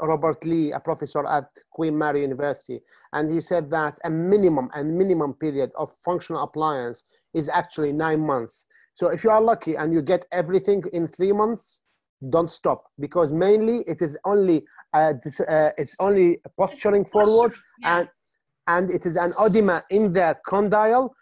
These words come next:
Speaker 1: which prevent the mandible from back, uh, from sitting backward. So it is
Speaker 2: Yeah.
Speaker 1: a false correction. If
Speaker 2: Yeah.
Speaker 1: it's six months, it is a false correction. If, if you get a result in three months, two months, four months, five months, you should continue until the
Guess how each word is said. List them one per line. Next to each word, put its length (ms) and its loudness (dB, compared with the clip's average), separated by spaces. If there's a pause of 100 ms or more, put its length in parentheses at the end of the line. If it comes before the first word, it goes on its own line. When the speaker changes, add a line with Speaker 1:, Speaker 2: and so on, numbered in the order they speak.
(120)
Speaker 1:
which 300 -4
prevent 340 0
the 60 -2
mandible 380 -2
from 500 -2 (120)
back, 260 0 (200)
uh, 240 0
from 280 -2
sitting 340 -6
backward. 420 0 (240)
So 280 2
it 120 -10
is 120 0
Speaker 2:
Yeah. 100 -6
Speaker 1:
a 40 -2
false 440 0
correction. 640 -4 (480)
If 80 -6
Speaker 2:
Yeah. 80 -4
Speaker 1:
it's 240 -10
six 240 -6
months, 320 -2 (360)
it 140 -4
is 120 -4
a 100 -4
false 320 -2
correction. 640 -4 (420)
If, 240 -2 (140)
if 180 2
you 140 -2
get 240 0
a 80 0
result 440 0
in 140 -4
three 220 -2
months, 360 -6
two 140 0
months, 380 -4
four 180 0
months, 320 -6
five 260 -2
months, 280 -6 (260)
you 140 -6
should 180 -2
continue 480 -2
until 400 -2
the 320 0